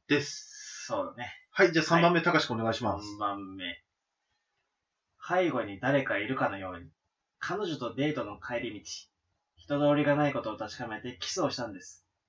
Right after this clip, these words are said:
Speaker 2: そこでうっすら目を開けたら、彼女も目を開けていて、背後に視線を向けていました。「誰かいるんだ」と思い、はっと離れて背後を見たけど誰もいない。彼女のいたずらでした。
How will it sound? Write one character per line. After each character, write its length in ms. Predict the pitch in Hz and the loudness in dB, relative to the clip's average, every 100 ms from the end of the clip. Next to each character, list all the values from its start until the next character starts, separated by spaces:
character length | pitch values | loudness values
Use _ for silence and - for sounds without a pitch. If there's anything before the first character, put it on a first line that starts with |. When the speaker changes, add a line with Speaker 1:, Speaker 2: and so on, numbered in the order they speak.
| _ _ | _ _
Speaker 2:
そ 100 | - | -12
こ 100 | 151 | -6
で 120 | 151 170 | -6 -4
う 80 | |
っ 20 | 135 | -6
す 180 | - | -4
ら 140 | 185 143 | 0 0
目 140 | 135 | 2
を 40 | 113 | 0
開 100 | 113 | -4
け 60 | |
た 100 | 107 | -4
ら、 200 | 107 - - _ | -2 -4 -8 _
彼 240 | - 147 139 | -4 -2 0
女 100 | 113 | -2
も 140 | 101 | -4
目 120 | 113 113 | -2 -2
を 120 | 98 | -2
開 120 | 98 | -6
け 100 | 98 | -8
て 40 | |
い 80 | 92 | -10
て、 220 | 113 113 - _ _ _ - | -10 -14 -16 _ _ _ -4
背 160 | 185 196 | 0 2
後 100 | 151 | 0
に 140 | 107 | -4
視 160 | - - | -8 -4
線 160 | 127 | -4
を 20 | 120 | -4
向 80 | 120 | -6
け 100 | 120 | -8
て 80 | |
い 60 | 117 | -8
ま 120 | 117 | -8
し 60 | - | -8
た。 160 | 85 - _ _ _ _ _ _ - | -12 -12 _ _ _ _ _ _ -6
「誰 180 | 123 | -4
か 120 | 123 110 | 0 -2
い 80 | |
る 120 | 117 120 | -2 -2
ん 60 | |
だ」 220 | 98 - _ _ _ | -2 -4 _ _ _
と 100 | 113 | -8
思 200 | 110 110 | -6 -4
い、 240 | 107 127 - _ _ - | -4 -6 -12 _ _ -6
は 160 | 214 | -4
っ 120 | 202 - _ _ _ | -4 -8 _ _ _
と 80 | 135 | -14
離 280 | 127 127 123 | -8 -2 -2
れ 80 | 117 | -2
て 120 | 107 - | -4 0
背 180 | 147 | 2
後 120 | 123 110 | 2 -2
を 40 | |
見 80 | 107 | -6
た 80 | 101 | -10
け 80 | |
ど 140 | 95 107 | -12 -10
誰 220 | 101 107 | -6 -6
も 120 | 107 | -6
い 60 | 104 | -6
な 120 | 104 | -6
い。 160 | 101 _ _ _ _ _ - | -8 _ _ _ _ _ -6
彼 180 | 131 135 | -2 -2
女 120 | 110 | -2
の 100 | 104 | -6
い 60 | 101 | -6
た 100 | 113 | -2
ず 80 | |
ら 120 | 117 113 | 0 0
で 120 | 104 | -2
し 60 | |
た。 180 | 85 - | -8 -12